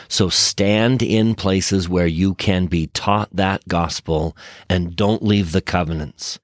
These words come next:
Y-, if you do, you're leaving the very solution to the problems that are vexing all of us. The answer is in the gospel. Stand in holy places. Now,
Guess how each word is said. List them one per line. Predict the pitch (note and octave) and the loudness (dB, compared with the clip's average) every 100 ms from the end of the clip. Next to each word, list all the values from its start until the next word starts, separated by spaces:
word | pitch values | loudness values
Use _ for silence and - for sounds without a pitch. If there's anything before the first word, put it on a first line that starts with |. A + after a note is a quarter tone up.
| - - - - - - | -20 -20 -20 -20 -12 -4
Y-, | B2+ | 0
if | A2 G2+ | 0 0
you | G#2 | 0
do, | F#2 C#3 C#3+ A#2 G2 - | 2 4 4 2 -2 0
you're | A2+ G#2 | 0 2
leaving | F#2+ G#2+ A2+ C3 B2 C3 A#2+ | 0 2 4 4 4 2 4
the | G#2 | 2
very | F2+ G#2+ A2 B2 | 2 2 4 2
solution | A#2 - A2 G#2 B2 A#2 - G2 F#2 | 2 0 0 2 2 2 0 0 0
to | - | -2
the | F2+ F2+ | -2 -4
problems | - G2+ F#2+ F#2 F2+ | -4 -2 0 -2 -4
that | F#2 E2+ | -2 -4
are | |
vexing | D#2 F2 E2+ - F2 D#2+ | -2 -2 -2 -4 -4 -2
all | D#2+ D#2 D2+ | -2 -2 -2
of | D2+ | -6
us. | E2+ - - - - - | -12 -14 -16 -16 -20 -8
The | - F#2+ - | -4 -2 0
answer | G#2 A2+ - A2+ G#2 - | 2 2 0 0 0 0
is | G#2 D#2+ - | 0 -2 -4
in | F#2+ F#2 F2+ F2 - | 0 2 2 -2 -4
the | F#2 | -6
gospel. | E2 D#2 C#2+ - - D2 D#2+ - _ - - - | -2 -2 -4 -6 -10 -12 -12 -16 _ -20 -20 -12
Stand | - - - G2+ G2+ A2+ A#2+ | -2 -2 0 2 2 2 2
in | - G#2+ G2 | 2 2 2
holy | - F#2+ G2 F2 | 0 0 2 0
places. | F2 F2 D#2+ - F2+ | 0 -2 -2 -6 -2
Now, | F#2+ F2+ | -2 -2